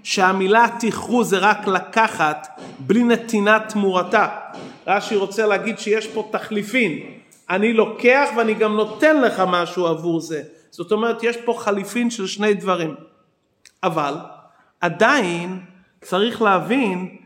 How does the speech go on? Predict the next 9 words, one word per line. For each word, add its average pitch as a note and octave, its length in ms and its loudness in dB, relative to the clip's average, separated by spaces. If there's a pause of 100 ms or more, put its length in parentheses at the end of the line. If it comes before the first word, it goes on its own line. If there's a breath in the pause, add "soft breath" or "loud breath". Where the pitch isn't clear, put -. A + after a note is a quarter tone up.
(160)
מדוע B3 300 -2
חשוב C4+ 380 -4
לספר A3 800 -2 (400 loud breath)
שהקבר A3+ 640 0
הזה F#3 320 0
אני F#3 240 -2
קניתי. E3 480 -2
מה F#3+ 200 2
החשיבות A3+ 840 -2